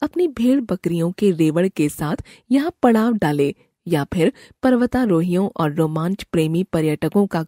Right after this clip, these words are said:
कोई दल यहाँ से गुजरे। बिलिंग से सूर्योदय और सूर्यास्त का नजारा बड़ा विहंगम लगता है। घाटियों में तैरते, दरख्तों से लिपटते बादलों के टुकड़े बरबस ही मन मोह लेते हैं।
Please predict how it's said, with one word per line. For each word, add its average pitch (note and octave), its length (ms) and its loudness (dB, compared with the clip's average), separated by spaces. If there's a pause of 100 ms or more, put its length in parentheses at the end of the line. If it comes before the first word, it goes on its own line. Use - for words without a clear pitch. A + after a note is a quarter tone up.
कोई E3 240 4
दल F3 260 0 (320)
यहाँ C4+ 240 2
से E3 180 -2
गुजरे। D3+ 480 4 (640)
बिलिंग C#4+ 340 4
से C4+ 180 2
सूर्योदय A3+ 840 4
और C3+ 160 -4
सूर्यास्त D#3 640 -2
का E3 160 -4
नजारा D#3 540 -2 (340)
बड़ा D4 320 0
विहंगम A#3+ 540 0
लगता D#3+ 340 -2
है। E3+ 280 -2 (540)
घाटियों E3+ 440 -2
में D3+ 140 -4 (100)
तैरते, E3 500 0 (320)
दरख्तों B3 500 0
से C#4+ 160 -2
लिपटते A#3 560 0
बादलों D#3+ 520 -2
के D#3+ 140 -4
टुकड़े D#3+ 440 2 (320)
बरबस B3 420 2
ही D#4 100 -2
मन A#3 260 0
मोह A#3 240 0
लेते C#3+ 340 2
हैं। E3+ 240 0